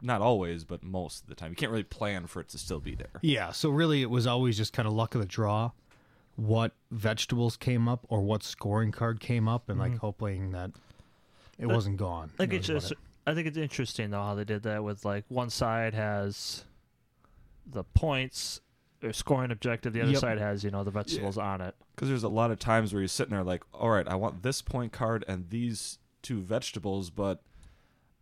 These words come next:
Speaker 1: if I take this vegetable, then that point card's not gonna be there. And if I take that point card, like,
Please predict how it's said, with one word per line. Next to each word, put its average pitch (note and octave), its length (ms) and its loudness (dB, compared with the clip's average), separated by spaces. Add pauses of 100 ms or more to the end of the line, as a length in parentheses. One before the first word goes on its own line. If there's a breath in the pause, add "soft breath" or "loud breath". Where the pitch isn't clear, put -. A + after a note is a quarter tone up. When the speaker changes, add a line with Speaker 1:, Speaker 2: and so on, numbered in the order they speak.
(360)
Speaker 1:
if A#2 140 0
I G2+ 120 2
take A2+ 200 0
this G#2+ 200 0
vegetable, G#2+ 340 0
then G2 140 0
that G2+ 180 -2
point B2 240 -4
card's G2 260 -2
not F#2 200 0
gonna F2+ 160 -4
be F2+ 160 -4
there. F2 280 -2
And F2+ 80 -2
if F#2 120 -6
I F#2+ 80 0
take A2 260 -4
that G2 120 -6
point B2 240 -2
card, F#2 340 -2
like, F2+ 240 -6